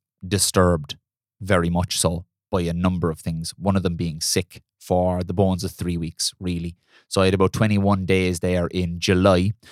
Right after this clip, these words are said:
which would have been probably one of the higher volume sections of my training block. I didn't really actually think that doing super high volume in August would have been super beneficial to me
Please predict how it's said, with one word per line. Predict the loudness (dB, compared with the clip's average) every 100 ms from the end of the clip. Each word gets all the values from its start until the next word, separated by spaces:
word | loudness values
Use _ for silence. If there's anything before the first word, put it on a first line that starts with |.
| -6
which | -4 0
would | 4 4
have | 6
been | 4 4 0 -6 _ _ _ _
probably | 4 6 6 4
one | 4
of | 2
the | 2
higher | 2 2 4 4
volume | 6 6 6 6 4 2
sections | 2 2 0 -6 -6 2
of | 4 4
my | 0 0 0
training | 0 0 2 0 -2
block. | -4 -2
I | -2
didn't | 2 2 2
really | 0 0 -2 -4
actually | -4 -4 -4 -6 -4 -4 -8 _ _ _
think | -4 -4 -4 -2
that | -2 -2 -8 0
doing | 2 2 0
super | 0 2 2 2 2
high | 4 2
volume | 4 2 2 0
in | 0
August | 4 4 4 2 0
would | -2 -2
have |
been | -2 -6
super | -4 -4 -2
beneficial | -2 -2 0 0 0
to | 0 0
me | 0 -4